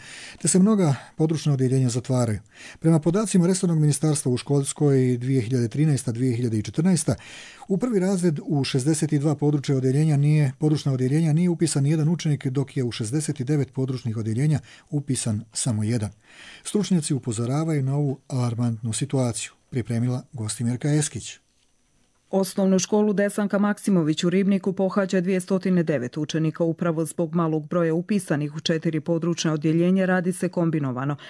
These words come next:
Speaker 2: istakla je direktorica škole Slavica Miljanović. U prvi razred tekuće školske godine upisano je trinaest učenika.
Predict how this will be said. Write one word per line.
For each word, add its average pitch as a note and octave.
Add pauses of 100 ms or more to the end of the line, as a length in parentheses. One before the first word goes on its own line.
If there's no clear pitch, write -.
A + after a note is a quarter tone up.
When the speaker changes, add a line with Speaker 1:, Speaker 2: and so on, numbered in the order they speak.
(120)
Speaker 2:
istakla G#3
je F3+
direktorica E3
škole F3+
Slavica C#3+
Miljanović. D3+ (260)
U G3
prvi F3+
razred F3
tekuće F3
školske D#3+
godine F3+
upisano F3
je E3
trinaest D3+
učenika. C3